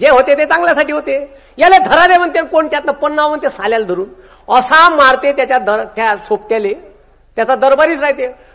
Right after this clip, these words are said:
भ-, "अबे, राजाचा अंगठा तुटला तरी तो म्हणते, चांगलं झालं." असा मारते, मरतपर्यंत मारते, "टाका साल्याला जेलमध्ये," म्हणते. ठीक आहे,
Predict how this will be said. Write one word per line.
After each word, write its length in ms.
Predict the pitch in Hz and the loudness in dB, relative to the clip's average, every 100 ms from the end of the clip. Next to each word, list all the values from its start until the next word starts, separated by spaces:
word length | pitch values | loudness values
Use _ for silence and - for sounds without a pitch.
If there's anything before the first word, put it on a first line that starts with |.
| _ | _
भ-, 300 | 185 277 254 | -4 -2 0
"अबे, 160 | 349 381 | 2 4
राजाचा 460 | 311 294 349 359 381 - - 214 | 4 2 2 4 2 0 -4 -2
अंगठा 260 | 269 302 359 | 0 0 -2
तुटला 320 | 359 339 359 | -2 -4 -4
तरी 140 | - 339 | -2 -4
तो 160 | 277 | -4
म्हणते, 240 | 330 330 311 | -6 -6 -4
चांगलं 320 | 302 269 254 | 0 2 2
झालं." 240 | 202 170 156 - _ _ _ _ _ _ _ _ - | -2 -4 -10 -20 _ _ _ _ _ _ _ _ 0
असा 360 | 285 294 381 | 0 4 4
मारते, 400 | 415 339 339 381 | 4 4 4 4
मरतपर्यंत 840 | 381 339 320 392 381 403 381 381 370 | 2 4 6 6 6 4 4 6 4
मारते, 240 | 349 339 | 4 0
"टाका 340 | 330 370 403 381 | 0 2 2 4
साल्याला 340 | 349 370 370 | 4 4 4
जेलमध्ये," 380 | 349 339 330 330 | 4 2 2 0
म्हणते. 260 | 302 247 220 - _ _ _ _ _ _ - | -2 -4 -8 -12 _ _ _ _ _ _ -6
ठीक 140 | 294 | 0
आहे, 220 | 294 220 | 0 0